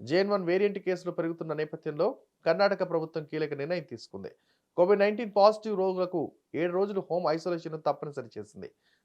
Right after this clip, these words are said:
ప్రభుత్వ, ప్రైవేటు ఉద్యోగులకు ఈ ఏడు రోజులు సెలవులు మంజూరు చేయాలని ఆదేశాలు జారీ చేసింది. కరోనా వైరస్ కట్టడి చర్యలో భాగంగా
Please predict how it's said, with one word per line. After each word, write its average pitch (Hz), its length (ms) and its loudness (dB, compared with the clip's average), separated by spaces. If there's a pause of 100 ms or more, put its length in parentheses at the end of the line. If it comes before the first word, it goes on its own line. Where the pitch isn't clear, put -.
(120)
ప్రభుత్వ, 208 400 4
ప్రైవేటు 196 380 2
ఉద్యోగులకు 170 600 -4
ఈ 135 120 -4
ఏడు 180 200 0
రోజులు 170 300 -2
సెలవులు 165 320 -2
మంజూరు 156 300 -6
చేయాలని 147 360 -2
ఆదేశాలు 135 380 -2
జారీ 110 220 -2
చేసింది. - 420 -18 (440)
కరోనా 185 220 8
వైరస్ 196 340 6
కట్టడి 202 280 2
చర్యలో 185 320 2
భాగంగా 160 460 0